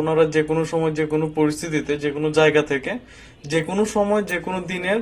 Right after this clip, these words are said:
যে কোনো অ্যাক্সেস, মানে একটা টোটাল একটা ওভারভিউ, মানে in a second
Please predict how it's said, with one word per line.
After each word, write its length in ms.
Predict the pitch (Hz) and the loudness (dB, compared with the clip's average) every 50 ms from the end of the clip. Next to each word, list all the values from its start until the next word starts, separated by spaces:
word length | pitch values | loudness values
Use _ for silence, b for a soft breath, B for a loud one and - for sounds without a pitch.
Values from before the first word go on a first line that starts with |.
| 202 170 | -2 -4
যে 80 | 175 170 - | -6 -6 -4
কোনো 100 | 170 165 170 165 | -2 0 0 0
অ্যাক্সেস, 280 | 160 - 190 185 - - - - - - - - 151 | 0 0 -6 -6 -6 -6 -8 -10 -12 -14 -14 -8 -6
মানে 160 | 147 143 143 139 131 | -6 -4 -4 -4 -4
একটা 140 | 131 - 147 143 143 - | -4 -2 -2 -4 -2 -4
টোটাল 200 | 165 165 180 170 170 | -4 -2 0 0 0
একটা 120 | 165 180 170 165 | 2 4 4 6
ওভারভিউ, 360 | 156 160 165 165 165 214 240 277 302 - B B B B B B B B - | 8 8 6 6 4 0 -2 -2 -4 -10 B B B B B B B B -8
মানে 120 | 139 143 131 - | -6 -6 -4 -4
in 80 | 170 185 190 | -2 -2 -2
a 20 | 185 - | 0 0
second 280 | 202 190 185 208 233 | 0 2 4 4 4